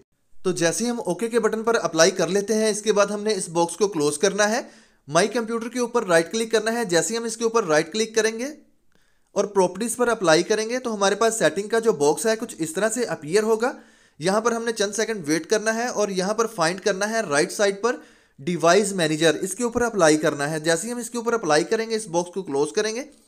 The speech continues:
तो डिवाइस मैनेजर का जो बॉक्स है हमारे पास इल्यूमिनेट या अपीयर हो जाएगा। यहाँ पर हमारे पास तमाम जितने भी हमारे सिस्टम से रिलेटेड ड्राइवर हैं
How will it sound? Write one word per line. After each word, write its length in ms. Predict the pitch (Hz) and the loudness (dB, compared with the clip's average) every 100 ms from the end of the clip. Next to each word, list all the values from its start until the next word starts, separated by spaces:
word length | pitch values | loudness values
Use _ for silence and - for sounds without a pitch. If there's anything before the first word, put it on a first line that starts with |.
| _ _ _ _ _ _ _ - | _ _ _ _ _ _ _ 2
तो 60 | 220 | 2
डिवाइस 420 | 190 185 170 214 | 4 4 4 4
मैनेजर 360 | 233 214 220 233 | 2 0 2 0
का 140 | 226 | 2
जो 120 | 233 220 | 0 4
बॉक्स 320 | 220 170 233 | 4 4 2
है 100 | 226 | 2
हमारे 220 | 214 202 | 2 2
पास 240 | 214 226 175 | 2 0 2
इल्यूमिनेट 480 | 170 180 220 226 214 | 0 2 0 -2 -2
या 80 | |
अपीयर 380 | - - 160 214 | -2 -4 0 0
हो 220 | 185 165 | 2 -2
जाएगा। 360 | 170 208 208 247 - - - | 2 2 2 -2 -6 -20 -8
यहाँ 240 | 147 185 226 | -2 -2 2
पर 140 | 240 | 0
हमारे 260 | 220 208 214 | 2 2 4
पास 260 | 233 226 214 | 2 0 -2
तमाम 300 | 196 214 214 | 2 2 0
जितने 300 | 170 208 220 | -8 -6 -6
भी 220 | 226 233 | -6 -4
हमारे 300 | 214 208 208 | -2 0 0
सिस्टम 340 | 202 160 202 | -2 -8 -8
से 120 | 196 | -4
रिलेटेड 400 | 208 175 165 202 | -4 -2 -6 -8
ड्राइवर 380 | 135 139 135 185 | 2 2 4 0
हैं 260 | 208 247 | -2 -6